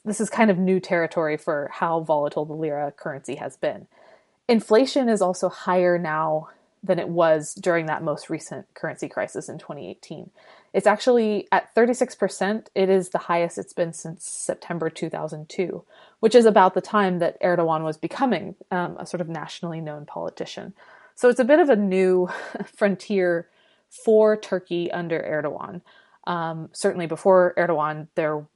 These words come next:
were a lot of periods of various financial crises and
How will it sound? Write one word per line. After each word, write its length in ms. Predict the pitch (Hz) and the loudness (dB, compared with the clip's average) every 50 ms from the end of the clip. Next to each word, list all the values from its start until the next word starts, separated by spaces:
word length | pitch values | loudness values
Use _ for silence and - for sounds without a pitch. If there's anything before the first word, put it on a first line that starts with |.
| - 202 - - | -20 -20 -16 -8
were 320 | 185 170 165 151 147 - - | -2 -2 -2 0 -2 -2 -2
a 80 | - | 0
lot 160 | 160 156 151 | 0 2 0
of 80 | 151 151 | 0 -2
periods 460 | - - 180 170 160 156 151 147 - | -6 -4 -4 -2 -2 -2 -4 -6 -8
of 180 | 156 139 139 - _ _ _ _ _ _ _ - | -10 -10 -10 -16 _ _ _ _ _ _ _ 0
various 320 | - 175 156 156 151 - | 2 2 2 2 -2 -2
financial 400 | - - 160 151 156 - - 156 | -4 -6 -6 -6 -6 -6 -6 -4
crises 500 | - - 196 190 185 - 196 180 180 156 | 0 0 0 0 2 0 -2 -2 -2 -2
and 240 | 156 160 156 151 156 | -4 -8 -10 -12 -14